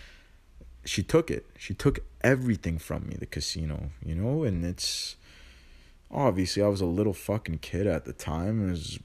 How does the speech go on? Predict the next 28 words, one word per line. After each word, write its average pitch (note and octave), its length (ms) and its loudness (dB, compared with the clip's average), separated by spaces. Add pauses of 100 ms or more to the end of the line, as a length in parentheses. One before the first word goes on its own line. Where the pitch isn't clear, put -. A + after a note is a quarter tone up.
(120)
probably F#2 240 0
four F#2+ 320 2
hundred G2 260 0
bucks F2+ 260 0
total, F2+ 540 2
but D#2+ 260 0
between G2 340 2
going G2+ 220 6
to G2 60 2
school G#2 580 2
and D#2+ 280 0
working F#2 320 0
part-time, F#2 600 0
like, D#2+ 180 0
that F2 160 2
was F2 160 0
my D#2+ 400 0
four F#2+ 300 2
hundred G2 320 0
bucks, G2+ 340 2
like, E2 160 -4 (420)
until E2+ 320 -2
next F#2 340 -2
paycheck. G#2 580 0
So E2 400 -4 (1200)
I - 40 -6
fucked - 380 -2
up. C3+ 200 0